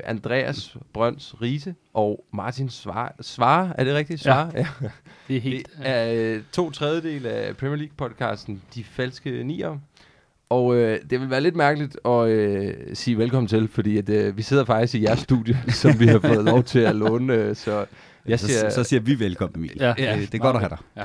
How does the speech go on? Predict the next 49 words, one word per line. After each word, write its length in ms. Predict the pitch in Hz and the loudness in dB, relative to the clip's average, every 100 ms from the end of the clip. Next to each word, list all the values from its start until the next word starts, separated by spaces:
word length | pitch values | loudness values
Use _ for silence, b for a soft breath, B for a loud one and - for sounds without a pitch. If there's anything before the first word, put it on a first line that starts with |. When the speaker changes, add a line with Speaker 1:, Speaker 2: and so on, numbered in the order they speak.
| - | 0
Speaker 1:
Tak 260 | 135 135 | 2 2
fordi, 380 | 147 135 117 - | 0 -6 -4 -4
at, 160 | 107 104 | -6 -6
øh, 180 | 104 98 | -6 -6
I 60 | 101 | -6
vil 100 | 95 | -8
have 100 | 98 | -6
mig. 100 | 107 107 - | -8 -10 -6
Øh, 260 | 120 113 110 | -2 -2 -2
det 80 | 127 | -2
skal 100 | 170 | 0
ikke 100 | 156 | 2
handle 160 | 156 | 0
så 60 | 143 | 2
meget 300 | 117 120 127 | 2 4 2
om, 300 | 110 101 98 | 0 -4 -4
om 200 | 101 101 | -4 -2
jer 120 | 104 | 0
i 60 | 107 | 0
jeres 200 | 107 - | -2 -4
program, 280 | 98 87 - 104 | -8 -10 -2 2
men, 180 | 110 226 | 2 2
øh, 240 | - 208 104 - | 0 -2 -4 -12
<laughs> 140 | _ - | _ 0
vil 140 | 120 | 2
I 20 | |
ikke 140 | 139 143 | 2 4
bare 160 | 139 | 4
lige 320 | 147 147 135 117 | 4 0 -2 -6
fortælle 340 | - 139 135 123 | -12 -6 -2 -2
os 80 | 120 | -2
en 80 | |
lille 140 | 139 143 | -2 -2
smule 240 | 147 120 | 0 2
om, 100 | 107 | 2
hvad 220 | 110 110 | 2 2
er 40 | 107 | 2
De 100 | 110 | 0
Falske 340 | 104 104 - | -4 -4 -4
Nier? 200 | 104 104 98 _ _ b b b b b 95 | -4 -4 -8 _ _ b b b b b 0
Speaker 3:
Jo, 100 | 101 | 4
men, 140 | 101 | 4
Speaker 1:
Det 60 | 92 | 4
er 40 | |
gratis 240 | 107 123 | 2 2
Speaker 3:
øh, 60 | 104 | -2
Speaker 1:
reklame 360 | - 104 110 104 | -2 0 0 -2
her. 100 | 98 147 | -4 -2
Speaker 3:
ja, 160 | 127 | 0